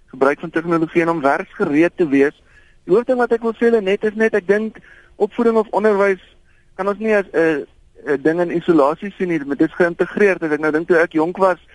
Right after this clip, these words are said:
ek het geword wie ek is weens my gesin, my skool, my kerk, my vriende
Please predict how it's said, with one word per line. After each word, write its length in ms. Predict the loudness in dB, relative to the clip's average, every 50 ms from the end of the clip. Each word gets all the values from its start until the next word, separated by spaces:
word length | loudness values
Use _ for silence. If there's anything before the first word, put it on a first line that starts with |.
| -20 -20 -20 -20 _ _ _ -4
ek 160 | -4 -4 -2
het 120 | -2 -6 -6
geword 420 | -2 -2 0 2 2 2 2 2 0
wie 120 | 0 0
ek 100 | 0 0
is 140 | -2 -4 -4 -4 -2
weens 320 | -2 0 0 0 -4 -6 -6
my 160 | -4 -2 0
gesin, 540 | 0 -2 -2 -2 0 0 0 0 0 -4 -4
my 140 | -4 -4 -4 -6
skool, 420 | -10 -6 0 2 4 4 4 2 0
my 200 | 0 -2 -4 -4 0
kerk, 380 | 0 2 2 2 0 -4 _
my 340 | -10 -6 -6 -4 -4 -6 -8 -10 -16 -20 -20 -20 _ _ -10
vriende 380 | -2 0 0 0 0 2 2